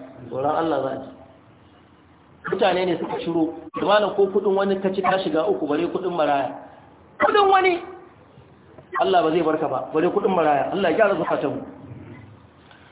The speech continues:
Yana daga cikin godewa Allah, ciyarwa saboda Allah. Don haka ma Allah ya ce, "Wala in shakartum, la azidannakum." In kun gode, zan ƙara muku.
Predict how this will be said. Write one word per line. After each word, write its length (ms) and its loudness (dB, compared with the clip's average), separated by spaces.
Yana 340 10
daga 240 4
cikin 300 4
godewa 540 8
Allah, 400 4
ciyarwa 500 6
saboda 340 4
Allah. 260 4
Don 120 2
haka 220 4
ma 120 8
Allah 200 6
ya 80 0
ce, 60 4
"Wala 220 4
in 100 2
shakartum, 580 6
la 220 6
azidannakum." 560 0
In 160 2
kun 160 4
gode, 320 8
zan 160 2
ƙara 280 8
muku. 360 -2